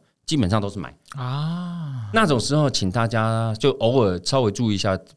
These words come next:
Speaker 1: 呃，尽量戴口罩。
Speaker 2: 嗯。
Speaker 1: 对，就是因为它表示那个空气中其实它污染很多，那还可以，嗯，帮政府宣导一下。其实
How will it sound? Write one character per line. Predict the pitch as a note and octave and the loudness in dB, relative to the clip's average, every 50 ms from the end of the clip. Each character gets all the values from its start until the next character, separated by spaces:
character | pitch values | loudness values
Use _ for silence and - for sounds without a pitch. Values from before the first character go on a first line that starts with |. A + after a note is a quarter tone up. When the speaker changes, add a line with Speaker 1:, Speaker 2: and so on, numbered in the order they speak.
| _ _ _ - | _ _ _ -10
Speaker 1:
呃， | - G2 F#2+ F2 E2+ E2+ E2 | -6 -4 -4 -2 -4 -4 -4
尽 | - B2+ A2+ | -2 -2 0
量 | G#2+ G#2 G2 | 0 0 0
戴 | A2+ G#2 | 0 -2
口 | - - - - | -4 -4 -10 -8
罩。 | - - - _ _ _ - | -8 -10 -10 _ _ _ -2
Speaker 2:
嗯。 | D#3+ D#3+ D3 C3+ A#2 A2+ A#2 | 0 0 0 0 -2 -4 -2
Speaker 1:
对， | G#2+ F#2 F2 | -2 -2 -2
就 | E2+ - D3+ C#3 | 0 0 -2 0
是 | C3 C#3+ C#3 C#3 C3 B2+ A#2+ - | 0 0 0 2 0 0 -2 -2
因 | D3 | 0
为 | D#3+ D3+ D3 | 0 0 0
它 | C#3+ | 0
表 | B2 - E2+ E2 | 0 -2 -4 -4
示 | - - C3 | -4 -6 -4
那 | C3+ C3 | -4 -6
个 | A#2 A2 G#2+ | -6 -6 -8
空 | F#2 - A#2+ A#2 A#2 | -8 -6 -6 -6 -6
气 | A2+ - A2+ | -6 -10 -10
中 | G#2 G#2+ G#2 G#2 A2 | -10 -8 -10 -10 -10
其 | - - G#2 | -12 -12 -12
实 | F#2+ - - F#2+ | -12 -12 -12 -12
它 | F2+ G2 G#2+ G#2 - | -12 -12 -12 -10 -10
污 | A2+ G2+ | -10 -10
染 | F2+ D2+ | -10 -10
很 | D2+ D2+ D2+ | -10 -12 -10
多， | E2 D#2+ E2 | -8 -8 -6
那 | G2+ C3 C#3 | -6 -4 -4
还 | C#3 A2+ | -4 -6
可 | F#2 - - D#3+ | -4 0 4 4
以， | D3+ B2+ A2+ - - _ _ _ | 6 4 4 0 -4 _ _ _
嗯， | G#2+ G2+ F2+ F2 - | -8 -6 -6 -6 -6
帮 | - D#3+ D#3 | -8 -8 -4
政 | - F#3+ C3+ G2 | -2 -2 -2 -2
府 | F#2 | -2
宣 | - - C#3+ C#3+ | -4 -4 -2 -2
导 | A2 D#2 E2 | -2 -2 -2
一 | |
下。 | E2+ - G2+ G2 | -2 -4 -2 -2
其 | - D#3+ | -2 -2
实 | D#3 D3+ D3+ D#3 | -2 -2 -2 -2